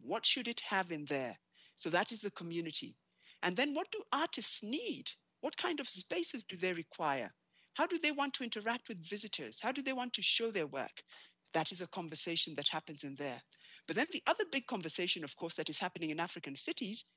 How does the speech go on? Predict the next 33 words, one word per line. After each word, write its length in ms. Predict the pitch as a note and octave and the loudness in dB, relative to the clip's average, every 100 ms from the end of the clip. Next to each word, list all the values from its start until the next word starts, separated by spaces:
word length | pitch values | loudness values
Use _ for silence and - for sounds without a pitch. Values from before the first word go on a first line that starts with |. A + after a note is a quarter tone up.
| - - | -8 -4
is 120 | D4 | -2
the 120 | C#4+ | 0
whole 200 | C#4+ D#4+ | 2 0
question 360 | - C#4+ - A3+ | 0 0 2 0
of 80 | F#3+ | 0
how 180 | B3+ | 0
do 120 | C#4 B3 | 0 0
we 100 | B3 | -2
design 480 | G3+ E3+ G3 G3+ | -2 2 4 4
and 120 | F3+ D#3 | 2 0
develop 380 | D3 E3+ E3+ | 2 2 2
our 120 | D3 C3 | -2 -4
cities? 480 | - - B2 - - - - | -6 -8 -8 -8 -10 -18 2
How 120 | B3+ | 4
do 100 | D#4 | 4
we 100 | C#4 | 4
create 460 | C4 - F#3+ G3+ - | -2 0 4 4 4
sustainable 680 | - - - G3 G3+ F3 C3+ | 0 0 4 4 4 0 -4
cities? 540 | - B2 - B2 - - _ - | -4 -6 -6 -8 -10 -10 _ -4
And 180 | D3+ E3 | -2 -2
what 160 | A3+ | -2
is 100 | B3 | -2
the 140 | - E3 | -2 0
role 460 | E3 A3+ D3+ F#3+ - _ - | 4 4 4 0 -8 _ -12
of 160 | - - | -10 -8
cultural 380 | - D4 - F#3+ | 0 0 2 0
infrastructure 720 | G3 C4 B3 - C#3 - D#3 F3 - - | 0 0 -2 0 -2 -2 -4 -4 -12 -10
in 80 | F#3 | 0
the 80 | F#3+ | 0
creation 420 | - A#3 A#3 G3+ | 2 2 2 2
of 80 | E3+ | 0
sustainable 560 | - - F#3 F#3 D#3 C#3 | -2 0 2 2 0 -4
cities? 480 | - C3+ B2 B2 | -4 -4 -6 -8